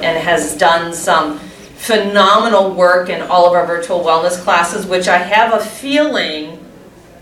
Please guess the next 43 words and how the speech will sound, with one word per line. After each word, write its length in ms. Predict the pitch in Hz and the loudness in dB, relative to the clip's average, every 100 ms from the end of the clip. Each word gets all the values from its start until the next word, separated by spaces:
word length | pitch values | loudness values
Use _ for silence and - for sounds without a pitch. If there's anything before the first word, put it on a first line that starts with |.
| - | -4
one 240 | 202 220 | 2 2
of 100 | 220 | 2
these 320 | 180 175 - | 0 -4 -6
two 160 | 220 175 | -2 0
are 140 | 170 | 0
probably 320 | - - 170 | 2 2 2
gonna 240 | 156 151 135 | -2 -4 -4
talk 340 | - 175 - | 0 0 0
about. 400 | - - - 190 - | -4 -4 -4 -6 -10
<laughs> 240 | - 233 - 254 - - | -10 -12 -12 -14 -14 -8
Then 180 | - 285 | 0 4
over 160 | 285 302 | 4 2
here 220 | 302 320 | 0 -2
to 120 | - | 0
my 100 | 294 269 | 0 2
right, 160 | - 233 | 4 4
I 140 | 240 | 2
have 180 | 226 - | 0 2
Doctor 300 | 226 208 240 | 2 2 0
Emily 420 | - 214 214 208 | 2 2 2 0
Bodie. 580 | 202 180 185 180 - - - - - - - - | 4 4 4 0 -6 -10 -18 -20 -20 -20 -10 0
Emily 720 | 233 233 247 247 247 240 247 | 2 4 4 4 4 4 4
is 200 | 226 226 | 4 4
a 200 | 220 226 | 2 2
lead 220 | 247 294 | 2 0
physical 300 | 359 - 277 | -2 -2 0
therapist 400 | 262 220 233 247 | 2 2 2 -2
at 100 | 226 | -2
the 80 | 240 | -2
Recovery 400 | 226 226 208 226 | -4 -2 -2 -2
Project, 400 | 226 208 208 285 | 0 0 0 -4
and 100 | 285 | -4
she 120 | 339 | -2
works 240 | 294 294 | 0 0
in 60 | 277 | 0
our 180 | 254 254 | 0 0
Clinton 320 | 262 254 247 | -2 0 0
Township 640 | 247 214 214 214 262 269 - | 0 0 0 0 0 -2 -2
office 400 | 208 196 247 269 | -2 -2 -2 -2
on 180 | 202 180 | -2 -2
the 160 | - - 240 | -6 -10 -8
east 240 | 226 - | -6 -4
side. 460 | 190 131 - - | 0 0 0 -2